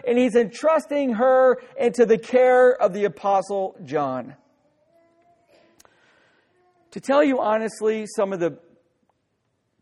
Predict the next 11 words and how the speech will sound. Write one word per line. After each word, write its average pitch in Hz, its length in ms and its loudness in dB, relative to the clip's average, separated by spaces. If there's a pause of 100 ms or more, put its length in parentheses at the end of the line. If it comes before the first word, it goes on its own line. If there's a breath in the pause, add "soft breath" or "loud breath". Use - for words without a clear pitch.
(440)
best 220 520 -2
displays 190 720 -4
of 151 160 -12
love 170 400 -4
I 175 160 -2
have 156 140 -2
ever 185 340 -4
seen 165 460 -8
in 156 180 -10
our 139 160 -6
church, - 560 -18